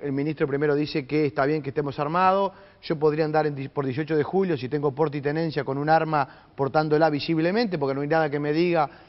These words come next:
que no la puedo portar incluso hasta visiblemente, siendo un ciudadano, puedo dedicarme a aplicar arrestos ciudadanos. Bueno, yo digo hay que ser cuidadoso con la violencia, tanto la violencia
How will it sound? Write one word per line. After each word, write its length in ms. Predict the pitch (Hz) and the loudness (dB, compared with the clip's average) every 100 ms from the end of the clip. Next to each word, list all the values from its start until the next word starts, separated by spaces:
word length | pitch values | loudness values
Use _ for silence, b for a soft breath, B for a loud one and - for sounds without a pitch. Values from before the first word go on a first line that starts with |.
| B | B
que 100 | 143 | -2
no 120 | 143 | 0
la 100 | 156 135 | 0 2
puedo 160 | 156 | 2
portar 320 | 135 143 160 | 2 -2 0
incluso 260 | 151 139 147 | -2 -4 -6
hasta 140 | 139 | -4
visiblemente, 600 | 139 131 165 151 180 214 | -4 -2 0 0 0 -2
siendo 220 | 139 139 139 | -4 -4 -4
un 60 | |
ciudadano, 680 | 123 147 147 196 220 226 277 B B B - | -2 2 4 4 2 0 -4 B B B 0
puedo 200 | 180 175 | 4 4
dedicarme 380 | 156 165 165 | 4 2 2
a 40 | 156 | 0
aplicar 280 | 135 139 151 | 0 0 2
arrestos 340 | 143 151 143 | 0 -2 -4
ciudadanos. 640 | 151 151 196 220 190 190 - b b _ | 0 4 4 4 2 -6 -10 b b _
Bueno, 200 | 170 - - _ _ | -2 -2 -6 _ _
yo 160 | 127 185 | -6 -2
digo 220 | 233 247 | 2 4
hay 100 | 196 | 4
que 120 | 180 180 | 2 0
ser 200 | 214 214 | 0 0
cuidadoso 540 | 185 175 165 208 220 | 2 4 4 2 0
con 100 | 170 | 2
la 80 | 147 | 2
violencia, 640 | 135 170 247 185 - 135 B B B | 2 4 2 0 -2 -4 B B B
tanto 300 | 170 160 160 | 2 4 4
la 120 | 151 | 4
violencia 680 | 147 165 214 254 - 190 151 | 4 4 4 2 0 2 2